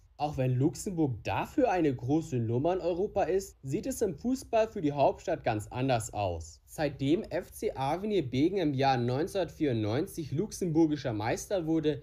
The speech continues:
hat es kein Team aus der Hauptstadt mehr geschafft, die luxemburgische Meisterschaft zu gewinnen. Doch nicht nur in der Meisterschaft, sondern allgemein in der luxemburgischen ersten Liga sind die Vereine aus der Hauptstadt unterrepräsentiert.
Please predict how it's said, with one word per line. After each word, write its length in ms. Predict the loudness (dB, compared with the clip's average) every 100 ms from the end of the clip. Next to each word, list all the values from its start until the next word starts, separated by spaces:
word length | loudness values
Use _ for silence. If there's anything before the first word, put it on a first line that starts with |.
| -8
hat 140 | -2
es 240 | -2 -2 -10
kein 420 | -8 -2 0 0
Team 240 | -2 0
aus 220 | 2 0
der 140 | -2 0
Hauptstadt 420 | 0 0 -2 -2
mehr 180 | 0 0
geschafft, 460 | 0 0 0 0
die 80 | -4
luxemburgische 760 | -4 -2 -2 -2 -2 -2 -2 0
Meisterschaft 640 | 2 2 0 -2 -4 -4
zu 120 | -6 -4
gewinnen. 640 | -2 0 0 0 -4 -8 -2
Doch 200 | 0 2
nicht 280 | 0 0
nur 100 | 0
in 80 | 2
der 120 | 2
Meisterschaft, 800 | 0 0 -2 -4 -6 -4 -4 -4
sondern 260 | -4 -2 -2
allgemein 560 | -2 0 0 0 2 2
in 80 |
der 120 | 2 2
luxemburgischen 840 | 0 -4 -6 0 2 2 -2 -2
ersten 360 | 0 -2 -4
Liga 400 | -2 0 0 0 0
sind 180 | 0 0
die 80 |
Vereine 460 | 0 2 4 2 2
aus 180 | -2 -4
der 140 | -4
Hauptstadt 580 | 2 0 0 -2 -2 -2
unterrepräsentiert. 1300 | -4 0 0 2 0 -2 -2 -4 -6 -4 -4 -6